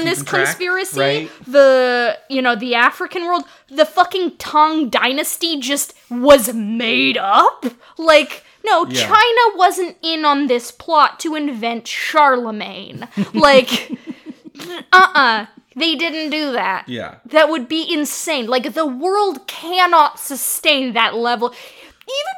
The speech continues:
Speaker 1: just the conspiracy of these, these three people in play is preposterous. But to imagine that the whole fucking, I mean, and that's what it is. He just doesn't actually give a shit
Speaker 2: Yeah.
Speaker 1: about the Tang dynasty.
Speaker 2: Right.
Speaker 1: It didn't factor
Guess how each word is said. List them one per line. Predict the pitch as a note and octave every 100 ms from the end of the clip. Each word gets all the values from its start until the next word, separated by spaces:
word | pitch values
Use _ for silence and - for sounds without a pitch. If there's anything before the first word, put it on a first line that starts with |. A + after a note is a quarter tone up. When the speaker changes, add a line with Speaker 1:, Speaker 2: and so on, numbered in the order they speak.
| E5
Speaker 1:
just | C#5+ -
the | A#4+
conspiracy | G4+ F#4+ - - F#4 F#4 F#4 - E4+ D4+
of | - B3+ A#3 G#3+
these, | C4 C#4+ C4+ G#3 A#3
these | B3 A#3+ A3+ A3 - _ _ _ A#3 -
three | D#4 E4 C#4+
people | D#4+ C#4+ C4+ A#3
in | G3
play | - D#4 C#4+ A3+ G3+
is | - A#3+ F#3
preposterous. | - A#3+ G#3+ - A3 G#3+ - G3 C3 - - _
But | C4+ C4+
to | E4
imagine | C#4+ C#4+ D#4+ D#4+ F4+
that | E4 C4+
the | - G#3+
whole | - - - D4+ D4+
fucking, | - D4+ D4 - - _
I | E4
mean, | F4
and | E4+
that's | D#4 C#4
what | B3
it | A#3
is. | G#3
He | G3+ - B3+
just | C4 A3
doesn't | A3 G#3+
actually | G#3 F#3+ - A3 G#3+
give | F#3 A3 G#3
a | -
shit | - - - - - _ -
Speaker 2:
Yeah. | A#3+
Speaker 1:
about | A#3 G#3
the | A3+
Tang | A3 A#3 G3+ G3 G3+
dynasty. | G#3+ G#3+ F#3+ D#3+ - - F3
Speaker 2:
Right. | D#3 -
Speaker 1:
It | - A#3+
didn't | D#4 D4 - _ - A3+
factor | D4+ C4 - C#4+ C4+